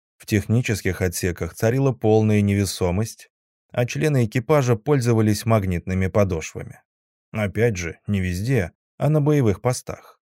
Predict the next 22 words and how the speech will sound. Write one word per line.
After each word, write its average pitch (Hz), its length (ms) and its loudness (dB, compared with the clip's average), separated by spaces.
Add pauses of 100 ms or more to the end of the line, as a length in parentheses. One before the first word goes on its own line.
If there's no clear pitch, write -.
(480)
По 104 120 0
радиальным 92 560 0
тоннелям 110 560 2 (200)
удобнее 123 520 2
перемещаться 113 760 0
вплавь, 110 640 -2 (280)
отталкиваясь 90 880 -2
от 85 160 -4
выступов 92 760 -4 (100)
и 71 80 -10
цепляясь 120 600 0
за 95 180 0
скобы 87 380 -2
в - 60 -20
переборках. 95 800 -4 (1400)
До 135 160 -2
мостика 139 500 0
Тимур 104 360 2
так 87 300 -4
и - 20 -4
не 85 140 -4
добрался. 85 760 -4